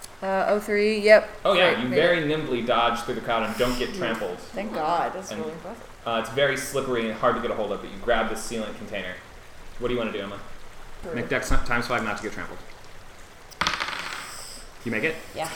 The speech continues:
Speaker 2: Okay, you avoid them and you manage to dodge around them, but the floor's getting very slippery and people are starting to trip and fall down and block up doorways.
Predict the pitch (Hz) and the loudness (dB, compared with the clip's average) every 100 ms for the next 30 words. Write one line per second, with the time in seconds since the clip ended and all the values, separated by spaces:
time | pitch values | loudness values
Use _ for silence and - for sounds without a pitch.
0 | - 156 151 107 107 135 127 147 156 135 | 2 4 6 4 4 4 6 6 6 4
1 | 120 113 117 117 110 117 117 110 110 107 | 2 2 2 0 -2 -2 0 2 0 -2
2 | 107 98 - - 120 117 107 101 95 104 | -2 -4 -4 2 2 2 -2 -2 0 8
3 | - 87 90 104 110 104 95 - 95 92 | 10 10 6 0 0 0 -2 -4 -2 2
4 | - 110 101 101 95 95 90 87 92 92 | 4 4 0 -2 -2 -2 -4 -2 -2 -2
5 | 92 92 90 87 87 | -4 -4 -2 -4 -6